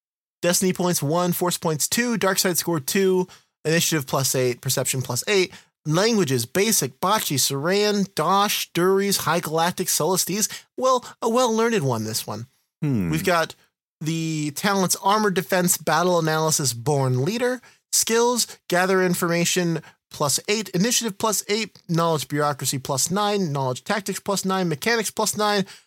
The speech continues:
Speaker 1: Perception, plus eight, Persuasion, plus eight, Pilot, plus eight, Treat Injury, plus eight, and Use Computer, plus nine. With the feats Armor Proficiency, Light, Medium, and Heavy, Linguist, Point Blank Shot, Skill Training and Mechanics, Weapon Proficiency in Heavy Weapons, Pistols,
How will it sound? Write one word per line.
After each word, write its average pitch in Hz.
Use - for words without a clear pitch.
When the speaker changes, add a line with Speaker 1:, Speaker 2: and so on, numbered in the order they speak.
Speaker 1:
Perception, 165
plus 147
eight, 208
Persuasion, 208
plus 196
eight, 190
Pilot, 226
plus 196
eight, 190
Treat 196
Injury, 180
plus -
eight, 160
and 143
Use 165
Computer, 165
plus -
nine. 180
With 175
the 170
feats 190
Armor 233
Proficiency, 165
Light, 151
Medium, 147
and 123
Heavy, 214
Linguist, 233
Point 240
Blank 220
Shot, 202
Skill 180
Training 170
and 147
Mechanics, 202
Weapon 156
Proficiency 139
in 123
Heavy 160
Weapons, 156
Pistols, 208